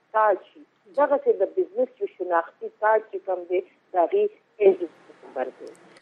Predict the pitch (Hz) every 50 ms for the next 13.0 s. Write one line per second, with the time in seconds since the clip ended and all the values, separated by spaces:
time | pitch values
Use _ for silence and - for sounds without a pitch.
0 | _ - 226 302 339 349 302 254 302 277 262 - 240 220 208 - 247 262 233 -
1 | 240 214 220 - - 202 196 190 - 196 202 208 214 202 190 180 180 175 214 208
2 | - 196 180 175 233 233 233 - 175 156 - - 202 285 302 - - _ _ -
3 | - _ _ - - _ _ - 277 320 381 370 - - 277 339 - - - 233
4 | 202 185 170 - - _ 196 180 - - 196 196 185 160 - - 196 208 196 -
5 | - _ _ _ _ _ _ _ _ - 180 175 - 226 240 240 220 208 196 -
6 | 196 196 208 214 208 - - 190 214 240 240 - - 170 339 - 160 151 - 214
7 | 233 247 262 240 202 - 208 220 233 226 - - 190 165 175 170 190 208 196 185
8 | 208 202 - - 185 - 220 233 240 - _ _ _ _ _ 196 185 226 262 247
9 | 233 220 196 - _ - 185 190 233 262 - 185 170 165 160 156 _ - 254 285
10 | 220 170 - _ _ _ _ _ - 180 196 214 240 277 262 247 247 240 226 226
11 | 233 226 233 247 247 226 180 190 180 185 185 185 - - 175 170 165 165 165 175
12 | 196 233 254 - 320 339 381 392 _ _ _ _ _ _ _ - 202 202 196 -